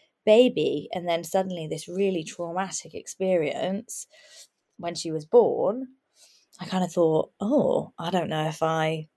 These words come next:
want to go through this again." And certainly Alex felt the same. I think he's maybe a step behind me, 'cause I'm now like, "But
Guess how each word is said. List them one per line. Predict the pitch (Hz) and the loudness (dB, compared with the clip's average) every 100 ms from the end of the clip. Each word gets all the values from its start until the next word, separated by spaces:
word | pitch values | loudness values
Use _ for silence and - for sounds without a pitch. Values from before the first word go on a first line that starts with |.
| - | -6
want | 165 302 | -2 -2
to | - | 0
go | - 147 | 2 0
through | 147 143 147 | 0 0 0
this | 147 - | 0 -2
again." | - - - 220 247 247 - - - _ - | -4 -2 0 0 -2 -6 -20 -20 -20 _ -8
And | 175 160 151 147 160 | 0 2 4 2 -2
certainly | - - 190 - 143 | -6 2 4 4 2
Alex | 165 156 - - | 0 0 -4 -4
felt | 160 - | -4 -4
the | |
same. | - 143 135 170 190 - | -6 -4 -4 -6 -10 -10
I | |
think | 180 - | -8 -4
he's | 185 170 - - _ _ | -4 -4 -6 -12 _ _
maybe | 170 160 160 | -8 -2 -2
a | |
step | 160 - - | 0 -2 -2
behind | 156 151 160 160 160 | -6 -8 -4 -4 -6
me, | 156 143 151 156 _ | -6 -4 -4 -6 _
'cause | - - | -18 -8
I'm | 156 156 | -4 -4
now | 160 151 143 147 | -2 0 0 -2
like, | 143 139 - | -2 -2 -2
"But | - 302 - - | -6 -6 -8 -16